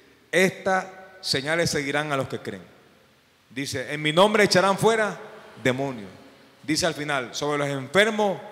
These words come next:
pondrán las manos y los enfermos", ¿qué? "Sanarán". A su nombre, gloria. Entonces en el verso uno dice, "Llamando a sus doce discípulos, les dio autoridad sobre los espíritus inmundos". ¿Qué les dio? ¿Qué les dio?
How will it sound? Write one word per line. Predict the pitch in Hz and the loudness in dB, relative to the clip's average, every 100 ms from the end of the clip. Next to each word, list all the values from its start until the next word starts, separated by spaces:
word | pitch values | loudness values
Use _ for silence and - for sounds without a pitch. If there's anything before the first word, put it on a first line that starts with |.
| - - - - | -18 -20 -4 2
pondrán | 151 147 190 202 | 2 4 2 2
las | 165 | 2
manos | 160 208 208 | 4 2 2
y | 190 | 2
los | 170 | 4
enfermos", | 147 175 202 190 175 | 4 4 4 4 0
¿qué? | 202 208 180 - - - | 2 0 -2 -12 -18 -8
"Sanarán". | - - 156 135 127 147 123 - | 0 2 2 2 2 2 0 0
A | 139 | 2
su | - | 6
nombre, | 170 220 208 196 | 6 6 4 2
gloria. | 165 160 127 98 - - - - - - - _ | 4 2 0 -6 -12 -18 -20 -20 -20 -20 -20 _
Entonces | 135 143 | -6 -4
en | 196 | -2
el | 165 | -4
verso | 143 170 185 196 160 | -2 -2 -2 -6 -6
uno | 185 180 139 | -6 -6 -8
dice, | 139 165 - 117 - - _ _ _ - | -8 -8 -8 -12 -16 -20 _ _ _ -4
"Llamando | 123 139 185 202 202 196 - | -2 0 -2 -4 -6 -6 -6
a | 147 | -8
sus | 139 139 | -6 -4
doce | 143 170 175 | -2 -2 -2
discípulos, | 165 - 170 - 113 107 - - - - - - | -4 -2 -4 -6 -12 -12 -18 -20 -20 -20 -20 -8
les | 120 143 131 | 2 4 4
dio | 180 | 2
autoridad | 185 180 175 151 160 165 | 2 0 -6 -2 -2 -2
sobre | 165 147 | -4 -6
los | 139 | -6
espíritus | 127 - 165 160 160 131 | -8 -4 -2 -2 -2 -4
inmundos". | 131 151 143 120 - - - | -6 -10 -10 -16 -20 -20 -4
¿Qué | 156 | 0
les | 175 | 2
dio? | 170 175 175 - - - - - - - _ _ _ _ _ | 4 2 0 -10 -16 -18 -20 -20 -20 -20 _ _ _ _ _
¿Qué | - | 0
les | 170 165 | 2 4
dio? | 175 175 | 2 -2